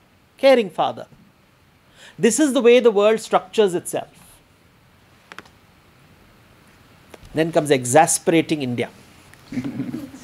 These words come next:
Because where do you box it, right? Is it about individualism like the Greeks?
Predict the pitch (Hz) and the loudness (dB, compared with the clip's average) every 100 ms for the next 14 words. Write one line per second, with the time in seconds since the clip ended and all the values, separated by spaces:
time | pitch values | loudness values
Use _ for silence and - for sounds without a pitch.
0 | - - - - - - - 247 262 311 | -20 -20 -20 -20 -20 -10 0 4 4 6
1 | 349 220 196 - 175 - 202 208 214 277 | 6 6 4 2 0 2 2 4 4 4
2 | 247 196 185 233 254 254 262 220 277 254 | 4 4 4 4 4 4 4 4 2 2
3 | 190 180 139 240 269 - - - - | 2 2 2 2 0 -6 -6 -6 -12